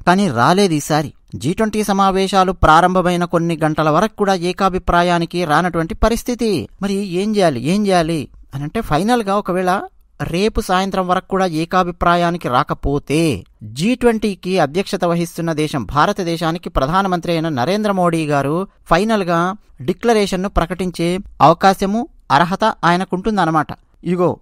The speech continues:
ఇక మీరెవరూ ఒక ఏకాభిప్రాయానికి రాలేకపోయారు కాబట్టి ఈసారి జీ ట్వంటీకి అధ్యక్షత వహించే దేశం భారతదేశం కాబట్టి భారతదేశం తరపున ఇగో మేం చెప్తున్నాము, ఇది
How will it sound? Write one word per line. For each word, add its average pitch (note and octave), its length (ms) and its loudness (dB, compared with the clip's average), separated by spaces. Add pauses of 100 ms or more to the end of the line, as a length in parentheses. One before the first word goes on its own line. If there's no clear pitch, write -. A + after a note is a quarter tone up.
(120)
ఇక E3+ 140 -2
మీరెవరూ F3+ 600 0
ఒక G#3 380 -2
ఏకాభిప్రాయానికి F3+ 880 0
రాలేకపోయారు D#3+ 640 0
కాబట్టి F#3 480 -2 (260)
ఈసారి F#3 400 0
జీ E3+ 180 -4
ట్వంటీకి F#3+ 480 -4
అధ్యక్షత E3+ 400 -2
వహించే E3+ 440 -2
దేశం E3 300 -2
భారతదేశం D#3 540 -2
కాబట్టి E3+ 480 -2 (140)
భారతదేశం G3+ 460 0
తరపున E3+ 560 0 (280)
ఇగో F3+ 140 -2
మేం F#3+ 280 -2
చెప్తున్నాము, E3+ 800 0 (220)
ఇది G#3+ 220 -4